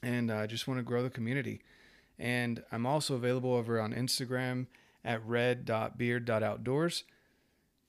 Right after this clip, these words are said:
and also on Facebook, red dot beard dot outdoors. And I also have a group there called Red Beard's Fit Crew. So I want people to join. I want to have this community even more tight-knit,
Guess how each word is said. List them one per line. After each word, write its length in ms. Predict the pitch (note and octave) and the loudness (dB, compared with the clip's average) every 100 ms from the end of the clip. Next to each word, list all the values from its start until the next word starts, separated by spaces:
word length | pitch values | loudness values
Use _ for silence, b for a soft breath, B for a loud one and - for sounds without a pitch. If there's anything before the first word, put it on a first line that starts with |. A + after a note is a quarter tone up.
| _ | _
and 200 | - C3 | -4 0
also 540 | B2+ A#2+ A#2 C#3 D#3+ F3 B B | 2 2 2 2 2 0 B B
on 300 | C#3+ A#2+ B2 | -4 -2 -2
Facebook, 540 | D3+ F3 - C3 - - B B | 2 0 2 -2 -2 -10 B B
red 300 | C3 B2 A#2+ | -2 0 2
dot 260 | B2 A#2+ A#2+ | 2 0 2
beard 200 | B2 A#2 | 0 2
dot 180 | A2+ A2+ | 2 2
outdoors. 460 | A2 B2 C3+ C3+ | 0 2 2 2
And 140 | C3 B2+ | 2 2
I 120 | B2+ | 2
also 340 | C#3 E3+ G3+ | 2 0 0
have 180 | F#3 F#3 | 0 0
a 60 | D3 | 0
group 420 | C3 C#3+ E3+ B2+ | 2 2 2 2
there 320 | A#2 G#2+ G#2 B B B - | 2 2 0 B B B -4
called 260 | C3 A#2+ | 0 2
Red 200 | A#2+ B2+ | 6 4
Beard's 240 | B2+ B2+ - | 4 2 2
Fit 220 | B2+ B2 | -2 -2
Crew. 380 | C3 A#2+ G2+ G2 - _ | -2 -2 -2 -6 -16 _
So 440 | - - A#2 A2+ A2 - | -6 0 2 0 -2 -6
I 160 | - A2+ | -4 -2
want 380 | A#2 B2 B2 - | 0 0 0 -2
people 280 | B2+ A#2+ B2+ | -6 -4 -4
to 140 | B2+ | -4
join. 460 | A2 A#2 D3 C#3 G#2 | -4 0 2 2 0
I 80 | G#2 | 0
want 340 | A2 A2+ - | 0 -2 -4
to 280 | - A#2 G#2+ B B B B | -2 0 -2 B B B B
have 260 | C3+ B2+ | 2 2
this 180 | C3 B2+ | 4 0
community 460 | - A#2+ A#2+ A#2+ A#2 | 2 2 2 2 2
even 260 | A2+ A2 | 0 0
more 160 | A2+ A#2 | -2 -2
tight-knit, 560 | A2 A2+ A2 A2 A2+ | -2 -2 0 0 -2